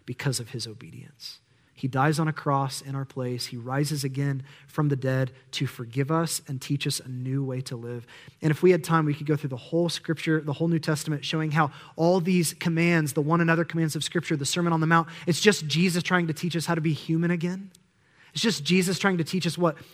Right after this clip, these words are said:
full submission to God's safe and beautiful authority looks like. So wh-, wh-, where do we go from here? I just want to invite you as a church to recover the safety and beauty of God's authority. Like, when there's a conflict between what you want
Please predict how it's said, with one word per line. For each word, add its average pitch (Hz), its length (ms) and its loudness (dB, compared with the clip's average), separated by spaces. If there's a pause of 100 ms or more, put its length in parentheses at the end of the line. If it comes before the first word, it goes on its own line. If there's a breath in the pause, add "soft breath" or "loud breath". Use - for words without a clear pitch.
full 190 320 4
submission 165 640 0
to 170 100 -4
God's 156 300 2
safe 160 340 2
and 147 100 -2
beautiful 151 460 0 (240 loud breath)
authority 143 600 0 (280 loud breath)
looks 123 340 -8
like. 117 220 -12
So 175 200 4 (200 loud breath)
wh-, 202 120 2
wh-, 208 200 0
where 196 140 8
do 220 40 4
we 196 120 2
go 160 120 4
from 143 180 -4
here? 120 180 -4
I 170 80 -4
just 226 180 -6
want 233 140 -8
to 185 60 -10
invite 147 360 -6
you 151 240 0 (300 loud breath)
as 151 160 2
a 139 40 -2
church - 560 0 (220 loud breath)
to 185 160 4
recover 170 640 4
the 160 100 -4
safety 180 580 2
and 160 160 -2
beauty 143 360 0
of 123 120 -8
God's 123 280 -12
authority. - 720 -18 (440 soft breath)
Like, 185 160 4
when 208 80 4
there's 226 180 4
a 240 60 4
conflict 208 560 2
between 185 300 2
what 160 120 2
you 185 180 0
want 190 360 2